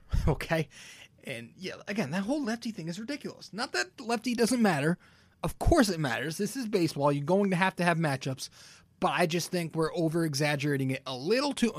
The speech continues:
a lot of too much, in my opinion. <laughs> Okay? But, yeah, that's that.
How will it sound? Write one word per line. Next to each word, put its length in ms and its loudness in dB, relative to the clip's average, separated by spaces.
a 100 8
lot 240 10
of 100 10
too 140 8
much, 440 0
in 100 4
my 180 8
opinion. 400 2
<laughs> 180 -10
Okay? 400 -4
But, 280 -8
yeah, 160 8
that's 240 4
that. 240 6